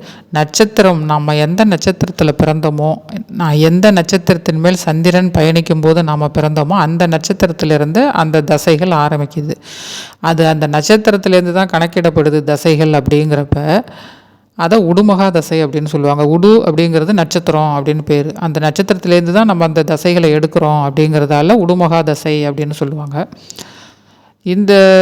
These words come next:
தசைகள் வந்து நம்ம இப்ப இருக்கிற ஜோதிடர்கள்லாம் ஏதோ ஒரு, ஒரு குறுகிய வட்டத்துக்குள்ள ஒரு சின்னதா ஒரு கால்-, கால்குலேஷன்ல இ-, இப்படி இருந்தா இப்படி நடக்கும், இப்படி இருந்தா இப்படி நடக்கும் அப்படிங்கிற ஒரு,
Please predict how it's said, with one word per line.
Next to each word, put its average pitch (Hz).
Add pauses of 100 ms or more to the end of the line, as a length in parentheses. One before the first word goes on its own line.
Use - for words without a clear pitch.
(140)
தசைகள் 233
வந்து 175
நம்ம 170
இப்ப 165
இருக்கிற 175
ஜோதிடர்கள்லாம் 165
ஏதோ 175
ஒரு, 233 (320)
ஒரு 160
குறுகிய 233
வட்டத்துக்குள்ள 196
ஒரு 196
சின்னதா 208
ஒரு 185
கால்-, 165
கால்குலேஷன்ல 175
இ-, 196
இப்படி 202
இருந்தா 185
இப்படி 175
நடக்கும், 170
இப்படி 165
இருந்தா 156
இப்படி 151
நடக்கும் 147
அப்படிங்கிற 180
ஒரு, 151